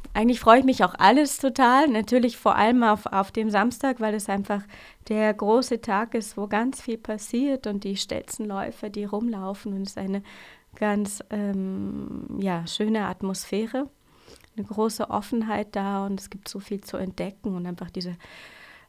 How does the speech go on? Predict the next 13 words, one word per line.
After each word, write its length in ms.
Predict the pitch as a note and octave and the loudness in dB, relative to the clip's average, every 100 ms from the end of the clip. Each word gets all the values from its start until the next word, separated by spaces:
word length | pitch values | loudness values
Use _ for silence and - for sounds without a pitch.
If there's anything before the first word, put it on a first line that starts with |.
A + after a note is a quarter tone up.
| - | -10
ähm, 720 | G3 F#3 F3 F3 E3+ - - - - - - _ _ _ - | -6 -4 -2 -4 -4 -8 -12 -14 -18 -20 -20 _ _ _ -6
der 160 | G3 F#3+ _ _ - | -6 -6 _ _ -2
Blickwinkel 800 | A3 C4 A3+ G3 G3+ G3+ F#3+ F3+ | 0 -2 -4 -2 0 -2 -4 -2
oder 180 | F3+ | -4
die 180 | F3+ F3+ | -4 -2
Art 320 | F#3+ G#3+ A#3 | 2 2 0
zu 300 | - - - | -6 -10 -8
schauen, 760 | G3 - F#3+ G3 C4 G#3 D#3+ E3 G3 - _ _ _ - _ | -2 2 4 6 4 2 0 -6 -12 -20 _ _ _ -20 _
meiner 300 | F#3+ F#3 F#3 | -2 0 0
Meinung 360 | F3+ F3 F3+ E3 | 0 -2 -2 -6
nach 180 | D#3 - | -10 -4
ändert 340 | G3 G#3+ E3 | 0 2 0
sich 420 | - D3+ - - | -8 -16 -16 -20